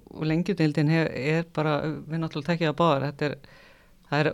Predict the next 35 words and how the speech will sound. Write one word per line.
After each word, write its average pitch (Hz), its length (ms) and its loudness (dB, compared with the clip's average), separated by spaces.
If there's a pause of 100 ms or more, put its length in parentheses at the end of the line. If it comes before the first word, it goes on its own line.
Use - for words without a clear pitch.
ómögulegt 175 800 4
oft - 180 -4
að - 280 0
spá - 260 2
fyrir 151 340 2
hvernig, 143 680 -4 (580)
hvernig 151 340 -4
fer 156 140 -2
þar 156 360 -4
og 139 80 -8
þetta 147 180 -10
er - 60 -14
svo 147 100 -6
yfirleitt 160 540 -4
mjög 160 240 2
jöfn 151 200 -4
deild 170 380 -4
og 147 220 -2
hefur 156 200 2
verið 147 260 0
svona 143 240 0 (880)
undanfarin 180 520 8
ár 165 240 10
alltaf 160 240 2
verið 160 140 4
að 143 60 -6
styrkjast 170 580 -4
og 147 140 -2 (120)
verða 156 240 -4
betri 165 280 -2
og 143 80 -2
betri. - 240 0 (560)
Þannig 147 260 -2
að, 147 140 -2
hérna, 147 320 -4